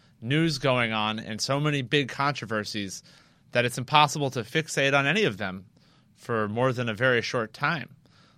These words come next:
Like, there's, there's, uh, tax reform going on. There's the Robert Mueller investigation in which the president potentially obstructed justice. And n-, no one of these things really consumes center stage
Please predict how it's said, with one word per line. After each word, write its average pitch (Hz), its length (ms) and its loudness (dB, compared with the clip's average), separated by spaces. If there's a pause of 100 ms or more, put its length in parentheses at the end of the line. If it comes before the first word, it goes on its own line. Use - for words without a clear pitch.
(120)
Like, 104 180 -4
there's, 107 540 -2
there's, 101 380 -6
uh, 95 380 0
tax 131 280 0
reform 123 280 -4
going 120 240 0
on. 117 220 0
There's 95 200 -8
the 95 100 -8
Robert 104 400 4
Mueller 131 280 4
investigation 120 640 0
in 117 60 -8
which 110 140 -10
the - 80 -16
president 139 360 -2
potentially 127 440 -2 (440)
obstructed 175 760 6
justice. 139 920 6 (720)
And 139 540 4
n-, 151 180 -4 (100)
no 147 380 6
one 202 220 10
of 220 100 0
these 175 200 0
things 156 500 -2
really 151 460 2
consumes 147 720 -4
center 151 380 2
stage 151 720 -2